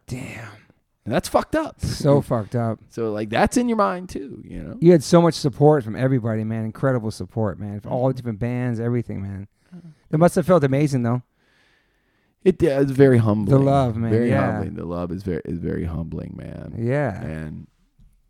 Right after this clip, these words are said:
Speaker 2: you know,
Speaker 1: Fuck.
Speaker 2: I'm just very lucky, you know?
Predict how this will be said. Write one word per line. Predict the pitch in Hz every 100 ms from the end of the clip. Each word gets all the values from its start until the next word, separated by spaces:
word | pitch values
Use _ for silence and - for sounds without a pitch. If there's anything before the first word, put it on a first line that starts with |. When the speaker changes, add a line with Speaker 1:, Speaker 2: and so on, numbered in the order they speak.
| _ _ - -
Speaker 2:
you | - 92
know, | 90 85
Speaker 1:
Fuck. | 113 139 110 -
Speaker 2:
I'm | - 87 85
just | 92 87
very | 98 90
lucky, | 80 85 95 69 90 87 _ _ _ _
you | -
know? | 85 85 101 117